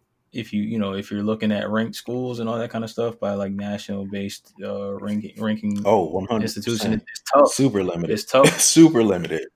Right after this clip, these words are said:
Speaker 1: You know, and I, you know, and, and it's hard, you know, uh, it, science, uh, stem field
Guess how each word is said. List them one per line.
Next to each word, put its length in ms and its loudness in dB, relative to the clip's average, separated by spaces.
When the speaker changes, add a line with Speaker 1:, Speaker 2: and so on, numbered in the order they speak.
Speaker 1:
You 160 2
know, 340 0
and 160 -2
I, 160 -2
you 140 -2
know, 140 0
and, 500 -2
and 280 0
it's 140 -4
hard, 320 8
you 80 -2
know, 140 2
uh, 380 4
it, 440 -10
science, 500 0
uh, 80 -6
stem 380 -2
field 540 2